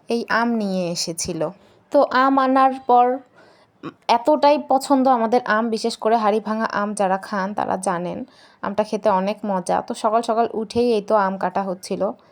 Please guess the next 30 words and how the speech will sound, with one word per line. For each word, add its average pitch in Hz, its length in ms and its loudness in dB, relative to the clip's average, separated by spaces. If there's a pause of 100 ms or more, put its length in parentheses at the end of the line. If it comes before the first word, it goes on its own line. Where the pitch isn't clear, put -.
(160)
সবাই 190 320 0
মিলে 185 280 -2
আম 185 220 -4
খাবো। 170 440 -4 (440)
আম 208 180 0
খাওয়ার 220 320 2
পরেই 214 380 2
আমরা 202 200 -2
সকালের 185 380 -2
নাস্তাটা 175 440 -6
করব। 165 320 -6 (600)
তো 202 160 2
সকালের 233 420 0
নাস্তার 233 420 0
জন্য 233 300 -2
হচ্ছে 233 500 -4
এখানে 208 280 -4
রুটি 202 240 -8
ভেজে 196 260 -4
নিচ্ছিলাম। 180 600 -6 (560)
অনেক 240 220 -2
দিন 269 200 0
রুটি 233 180 -2
খাওয়া 226 240 2
হয়নি 214 340 -2
কারণ 196 320 0
মামুনি 180 320 -4
বাসায় 180 300 -6
ছিল 208 220 -4
না, 190 140 -4